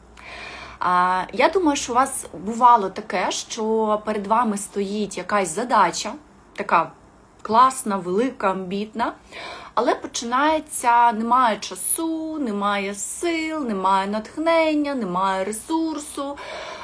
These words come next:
І, м, м, часом це дійсно правда. Тобто так воно і є. Але ще частіше так виглядає, а, уникнення. І,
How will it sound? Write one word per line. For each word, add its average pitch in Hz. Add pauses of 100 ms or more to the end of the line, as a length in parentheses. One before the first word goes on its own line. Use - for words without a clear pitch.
(240)
І, 254
м, 247 (160)
м, 220
часом 269
це -
дійсно 247
правда. 180 (460)
Тобто -
так 254
воно 226
і 240
є. 190 (360)
Але 214 (500)
ще 214
частіше 262 (540)
так 277
виглядає, 233 (140)
а, -
уникнення. 208 (1120)
І, 240